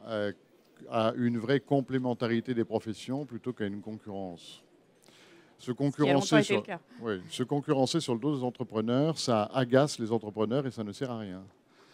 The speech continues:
Speaker 1: Euh, ce qu'il faut, c'est que chacun dans son domaine et dans sa compétence puisse accompagner, euh, l'entrepreneur. Et ce travail doit se faire ensemble. Je crois beaucoup au full service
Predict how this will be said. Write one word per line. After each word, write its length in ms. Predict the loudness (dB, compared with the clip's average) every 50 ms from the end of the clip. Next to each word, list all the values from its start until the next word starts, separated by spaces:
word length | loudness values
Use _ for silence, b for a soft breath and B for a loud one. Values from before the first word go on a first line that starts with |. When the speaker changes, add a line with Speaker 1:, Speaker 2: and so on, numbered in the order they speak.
| b b b b _
Speaker 1:
Euh, 220 | -4 -2 -2 -2 -2 -2
ce 200 | -6 2 2 2
qu'il 280 | 2 2 -2 -4 -4
faut, 400 | 2 4 4 4 4 4 0 -8 -10
c'est 260 | -10 -2 0 0 0
que 180 | 2 2 0
chacun 360 | 0 2 -2 -2 0 2 2 2
dans 140 | 2 0
son 160 | -2 -2 -6 0
domaine 380 | 0 0 2 4 2 2 0 -2
et 40 |
dans 140 | -4 -6 -8
sa 160 | -6 -6 -8
compétence 800 | -8 -6 -10 -8 -8 -12 -8 -4 -4 -2 -2 -2 -4 -8 -10 -16 -16 -10
puisse 280 | -8 -8 -6 -6 -8 -4 -4
accompagner, 840 | -4 -2 0 -2 -2 4 4 4 4 4 4 4 4 4 4 2 -4 -8
euh, 320 | -10 -10 -8 -8 -10 -10 -10
l'entrepreneur. 840 | -6 -4 -4 -2 -2 -4 -4 0 0 0 0 0 -2 -2 -2 -4 -8 -10 b b b b b b b b b b b b
Et 80 | 2 4
ce 120 | 4 4 2
travail 360 | 2 2 0 0 2 0 2
doit 120 | 2 2
se 120 | 2 2 -4
faire 220 | 0 2 0 0 0 -2
ensemble. 480 | -4 -4 -4 0 0 0 0 2 0 0
Je 120 | 0 -2
crois 200 | 0 2 2 2
beaucoup 320 | 2 2 0 2 6 6 6
au 80 | 6
full 280 | 6 4 -2 -4 -4 -2
service 580 | 0 2 2 2 2 0 -2 -6 -12 -12 -16